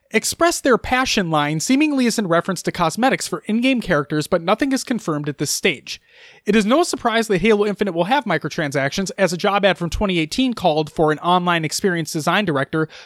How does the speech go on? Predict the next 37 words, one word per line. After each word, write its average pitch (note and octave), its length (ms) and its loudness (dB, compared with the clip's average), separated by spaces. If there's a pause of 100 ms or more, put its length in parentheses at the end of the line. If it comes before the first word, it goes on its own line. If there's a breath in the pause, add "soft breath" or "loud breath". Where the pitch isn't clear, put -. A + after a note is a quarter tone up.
who G#3+ 80 4
would G3+ 80 6
oversee A#3 400 2
a - 20 -2
number A3 280 4
of E3+ 100 -2
games G3+ 300 0
as G3+ 80 -4
a G#3 40 -4
service F#3 320 -2
elements, D#3 360 -2
including D3 320 -4
microtransactions. C3+ 960 -4 (520 loud breath)
Interestingly, F3+ 920 -2 (240)
the F#3+ 80 4
wording C#4+ 320 4
from C4+ 140 -4
the G#3 100 4
live G#3 260 2
design G#3 400 2
lead C#3+ 220 -2
and E3 140 -4
the E3+ 80 0
online A3+ 360 2
experience G#3+ 380 -2
designer G3+ 400 -2
director D3+ 460 -2
include E3+ 340 0
a F#3+ 60 4
number A3 280 2
of B3+ 80 -2
similarities, F#3 720 2 (300 loud breath)
including D4 420 4
some G#3+ 260 0
word-for-word F#3+ 600 2
bullet G3+ 260 2
points. - 380 -12